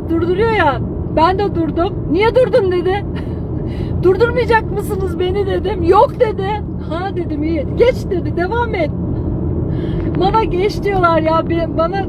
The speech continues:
polis kontrol yapmıyor. <laughs> Çünkü kemerim var. E, hız kontrolünü, e, dikkat ediyorum. Yani yavaş gidiyorum. Zaten benim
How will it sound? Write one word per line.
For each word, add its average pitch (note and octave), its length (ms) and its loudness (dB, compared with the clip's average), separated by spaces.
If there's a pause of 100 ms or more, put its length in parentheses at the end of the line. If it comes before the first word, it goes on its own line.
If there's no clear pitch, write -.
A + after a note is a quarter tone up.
(100)
polis F4 300 -2
kontrol F4 420 -2
yapmıyor. D4+ 760 0 (760)
<laughs> D4+ 80 2 (1600)
Çünkü G4+ 220 4 (720)
kemerim G4 500 0
var. F#4 300 2 (520)
E, C4 140 -2
hız - 260 -2
kontrolünü, F4 680 0
e, C#4 720 2 (100)
dikkat F4+ 300 -2
ediyorum. D4+ 640 0 (680)
Yani C4+ 180 -2
yavaş E4+ 340 0
gidiyorum. C4 560 0 (1700)
Zaten E4 400 0
benim F4+ 220 0